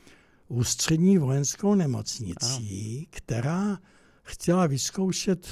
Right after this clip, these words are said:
Speaker 1: účinky českého léku Spofa, teďka nevím, jak se jmenoval, prostě L S, Lizergamid Spofa se
Speaker 2: Mhm.
Speaker 1: jmenoval, to bylo L S D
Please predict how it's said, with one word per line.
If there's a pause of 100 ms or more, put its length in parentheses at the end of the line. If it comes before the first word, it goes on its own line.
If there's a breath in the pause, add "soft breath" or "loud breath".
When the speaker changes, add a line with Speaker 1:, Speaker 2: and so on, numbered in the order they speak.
(160)
Speaker 1:
účinky
českého
léku (2000 soft breath)
Spofa,
teďka
nevím,
jak
se (180)
jmenoval,
prostě
L
S,
Lizergamid
Spofa
se
Speaker 2:
Mhm.
Speaker 1:
jmenoval, (640 loud breath)
to
bylo
L
S
D